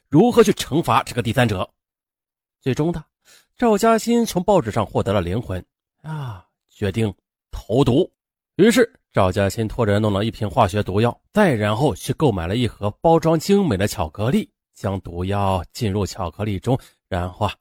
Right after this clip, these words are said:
借着圣诞节的名义，赵嘉欣来到一个偏僻的地方，找到一家快递公司，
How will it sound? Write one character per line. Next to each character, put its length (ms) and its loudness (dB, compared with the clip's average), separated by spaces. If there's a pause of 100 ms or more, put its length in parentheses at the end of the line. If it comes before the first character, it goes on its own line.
借 120 -2
着 100 -2
圣 260 -4
诞 160 -2
节 120 -4
的 100 2
名 220 0
义， 80 -4 (220)
赵 120 0
嘉 140 4
欣 200 0
来 100 0
到 140 4
一 100 -2
个 120 -2
偏 260 -4
僻 100 -2
的 120 2
地 120 -2
方， 160 0 (180)
找 120 -6
到 100 -2
一 120 -4
家 160 -2
快 200 -6
递 140 -6
公 200 -6
司， 160 -4